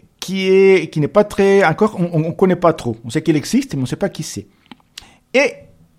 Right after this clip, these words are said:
en même temps, Lydia, parmi les clients de sa librairie, reçoit un personnage un peu spécial, euh, très, très élégant, très, très raffiné, cultivé même, qui discute beaucoup avec elle, mais qui a quelque chose d'inquiétant comme ça. Et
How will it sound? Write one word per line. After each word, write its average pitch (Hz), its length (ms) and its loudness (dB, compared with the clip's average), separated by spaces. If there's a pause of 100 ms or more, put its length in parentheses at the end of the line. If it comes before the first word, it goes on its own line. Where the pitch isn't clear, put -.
(460)
en 131 60 -4
même 110 160 -4
temps, 240 340 -2 (240)
Lydia, 151 640 0
parmi 143 340 -4
les 135 80 -2
clients 165 360 -2
de 113 100 -4
sa 110 120 -8
librairie, 156 640 -4
reçoit 170 300 -2
un 214 60 0
personnage 151 560 -4
un 117 60 -4
peu 107 120 -10
spécial, 165 520 -2 (460)
euh, 107 260 -10
très, 156 320 0
très 147 320 -2
élégant, 123 520 -2
très, 127 200 -6
très 107 360 -8
raffiné, 123 560 -4
cultivé 131 500 -4
même, 147 280 -6 (400)
qui 139 80 -6
discute 123 280 -6
beaucoup 120 260 -2
avec 131 200 -2
elle, 269 120 6
mais 220 120 2
qui 240 220 -2
a 220 460 2
quelque 170 140 -12
chose 202 120 -4
d'inquiétant 160 460 -4
comme 113 140 -12
ça. 139 280 0 (580)
Et 175 320 2